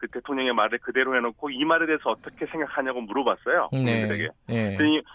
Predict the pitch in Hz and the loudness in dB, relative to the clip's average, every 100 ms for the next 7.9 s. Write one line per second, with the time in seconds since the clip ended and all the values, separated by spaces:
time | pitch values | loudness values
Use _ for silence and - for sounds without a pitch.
0 | - - 127 160 131 - 226 208 190 - | -16 0 2 2 -2 -4 -2 0 0 -2
1 | 151 151 - 175 151 117 92 82 80 - | -2 -2 -2 -4 -2 -2 -4 -12 -18 -18
2 | - - 123 139 143 139 110 107 139 131 | -14 -2 2 6 6 4 2 -2 -2 -2
3 | 123 - - - - - 107 107 107 107 | -4 -10 -20 -20 -18 -4 0 2 0 -2
4 | 92 - - 127 139 165 160 139 135 - | -6 -10 -6 -2 0 2 0 0 -6 -6
5 | 127 107 117 - 107 98 143 143 143 - | -12 -4 -2 -2 -4 -2 0 2 0 0
6 | 127 156 151 135 120 - 107 104 113 107 | 0 0 -2 -2 -2 -2 -2 -2 -2 -2
7 | - 127 120 113 101 85 - 78 73 | -2 -6 -4 -4 -4 -6 -10 -12 -14